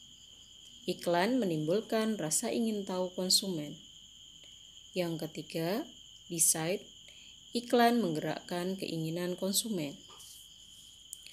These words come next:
Yang keempat, conviction, yaitu iklan mendapatkan rasa percaya dari konsumen.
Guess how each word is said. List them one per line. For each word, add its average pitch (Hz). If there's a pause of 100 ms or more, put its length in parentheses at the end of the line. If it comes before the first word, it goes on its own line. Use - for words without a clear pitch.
(320)
Yang 165
keempat, 160 (640)
conviction, 185 (640)
yaitu 170
iklan 220
mendapatkan 175
rasa 165
percaya 180
dari 160
konsumen. 180